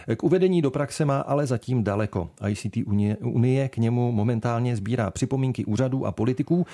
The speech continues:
a během podzimu jej chce představit veřejně a začít k němu sbírat také politickou podporu. Eh, Petře, tohle je návrh, který zatím není celý veřejně, eh, tedy dostupný. I C T unie říká, že ho představí opravdu někdy na podzim, až bude mít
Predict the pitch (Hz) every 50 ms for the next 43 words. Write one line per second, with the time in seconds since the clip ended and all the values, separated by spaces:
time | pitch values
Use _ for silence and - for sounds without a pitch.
0 | - - - - - - 117 135 147 175 160 156 131 120 - 131 139 117 135 139
1 | 131 131 127 110 110 117 117 110 - - - 110 104 - - - - - 104 95
2 | 95 - 85 92 92 110 110 107 104 98 - 98 92 82 87 87 - - 95 -
3 | - - 92 90 90 85 80 85 87 90 90 87 - - - - - 85 85 78
4 | - - _ _ _ 101 104 104 95 - 92 - - 92 85 82 - 92 - -
5 | - - 85 90 85 - _ _ _ _ - - - - - - - _ - 95
6 | 95 101 95 - 135 117 - 156 151 147 - - - 117 123 175 190 175 127 113
7 | 113 135 156 143 - - - 139 143 156 151 139 117 - 101 117 120 - 170 151
8 | 139 127 110 117 123 147 160 165 151 127 117 110 - - 131 143 131 107 113 98
9 | 117 123 123 127 131 131 127 127 117 107 107 104 - 127 139 113 98 - - -
10 | 113 - - 131 135 135 135 139 139 135 127 117 - - 117 107 - 110 101 -
11 | 110 107 110 107 110 104 107 95 - 104 101 98 98 104 104 104 101 101 101 101
12 | 101 101 98 - - 92 - - 98 95 95 - 98 95 92 98 92 92 92 101
13 | 87 85 - - 110 98 104 107 107 104 95 95 - - 98 101 104 101 104 101
14 | -